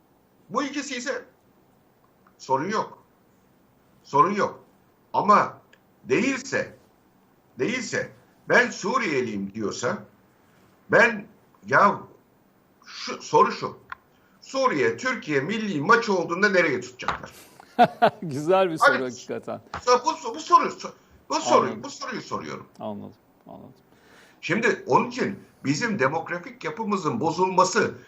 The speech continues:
Speaker 1: çok ciddi bir tehlikedir. Çok ciddi bir tehlikedir. Bir de,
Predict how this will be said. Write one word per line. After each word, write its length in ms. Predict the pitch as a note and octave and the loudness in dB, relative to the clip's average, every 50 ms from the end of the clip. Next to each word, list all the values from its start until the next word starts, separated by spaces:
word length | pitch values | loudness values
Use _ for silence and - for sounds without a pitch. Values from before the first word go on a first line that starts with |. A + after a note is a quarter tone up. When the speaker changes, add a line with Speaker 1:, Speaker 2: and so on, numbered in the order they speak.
| - _ _ _ | -20 _ _ _
Speaker 1:
çok 480 | - G3+ A#3 A#3+ A3+ - - - _ | 4 4 6 6 4 0 -10 -18 _
ciddi 640 | - D#3+ D#3 - - _ _ _ G#3+ B3 B3 A#3+ G3+ | -14 -14 -14 -14 -16 _ _ _ -2 -2 0 0 0
bir 120 | F#3 D#3+ | -4 -4
tehlikedir. 760 | D3 - - D#3+ D3+ D3+ D#3 D3+ - G#3 G3+ G3 E3 - - - - - _ _ _ _ _ _ _ _ _ _ _ _ _ _ _ _ | -4 -4 0 2 2 2 2 0 2 2 2 2 2 -2 -4 -6 -14 -20 _ _ _ _ _ _ _ _ _ _ _ _ _ _ _ _
Çok 280 | - - - - - - | 4 4 4 4 -2 -8
ciddi 440 | E3 D3+ - - - A3+ A#3+ G#3 G3 | -14 -14 -14 -14 -12 -12 -10 -8 -8
bir 100 | F3+ - - | -8 -8 -6
tehlikedir. 720 | - D3+ D3 C#3+ C#3+ C#3+ - A3+ G#3+ F#3+ B2 - - - _ _ _ _ _ _ _ _ _ _ _ _ - _ _ _ _ - | -6 -6 -4 -4 -6 -4 -4 -4 -4 -4 -8 -12 -14 -20 _ _ _ _ _ _ _ _ _ _ _ _ -20 _ _ _ _ -6
Bir 120 | D#3 G3+ | -4 2
de, 280 | C4+ A#3+ A3+ A#3 - | 4 4 4 4 2